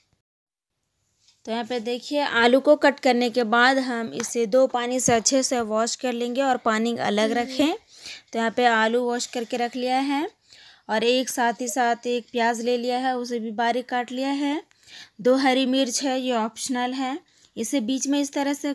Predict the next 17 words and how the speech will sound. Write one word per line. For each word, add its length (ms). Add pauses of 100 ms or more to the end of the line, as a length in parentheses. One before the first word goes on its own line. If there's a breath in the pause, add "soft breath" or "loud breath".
कट 240
कर 200
ले। 200 (1700)
अब 140
हम 120
करेला 400
को 160
फ्राई 280
करेंगे, 520
उसके 460
लिए 300
गैस 360
on 300
करें, 440
एक 280
पैन 280
रखें। 420